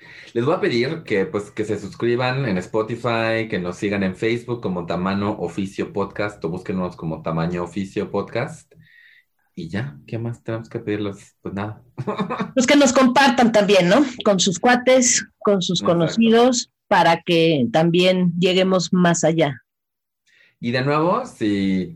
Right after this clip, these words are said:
Speaker 1: conocen a alguien que creen que sería una buena entrevista para esto, por favor, a-, mándenle un mail y luego nos mandan un mail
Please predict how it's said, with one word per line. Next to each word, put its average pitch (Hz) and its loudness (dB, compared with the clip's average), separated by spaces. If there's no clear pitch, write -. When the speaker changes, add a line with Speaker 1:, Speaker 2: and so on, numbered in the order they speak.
Speaker 1:
conocen 120 -4
a 117 0
alguien 113 -2
que 90 -2
creen 92 -2
que 101 -4
sería 90 -2
una 90 -2
buena 87 -4
entrevista 82 -6
para 78 -4
esto, - -8
por 85 -10
favor, 87 -4
a-, 92 -6
mándenle 95 -2
un 92 -2
mail 98 -4
y 80 -4
luego 85 -2
nos 92 -4
mandan 92 -4
un 95 -2
mail 101 -6